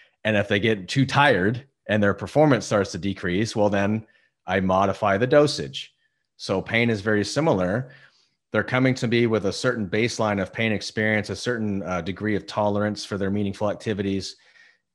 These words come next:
If we are going through our rehab program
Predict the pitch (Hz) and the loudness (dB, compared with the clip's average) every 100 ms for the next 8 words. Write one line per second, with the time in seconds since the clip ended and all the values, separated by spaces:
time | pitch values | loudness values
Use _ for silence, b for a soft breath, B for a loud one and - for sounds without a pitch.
0 | - 113 - - 110 107 123 110 98 117 | -2 -2 -2 -12 -6 -4 0 0 2 2
1 | 117 107 113 104 98 95 123 120 110 117 | 0 -2 0 2 2 0 0 2 0 0
2 | 107 101 101 95 | 0 2 0 0